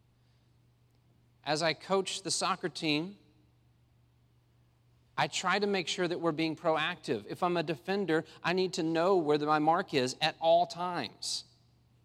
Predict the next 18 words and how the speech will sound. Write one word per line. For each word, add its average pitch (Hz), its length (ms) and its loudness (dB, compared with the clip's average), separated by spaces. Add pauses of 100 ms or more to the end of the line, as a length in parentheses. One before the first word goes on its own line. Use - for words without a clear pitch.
(300)
so 170 180 -2
that 170 160 0
when 170 120 -2
he's 170 200 0
making 180 320 -2
his 160 200 -2
mad 165 380 0
dash 185 360 -2
down 170 240 -2
the 151 80 0
line 165 340 -2
over 135 240 0
here, 127 400 0
though 139 160 -2
the 139 120 -2
ball's 156 440 2
over 139 260 -2
there, 131 500 -2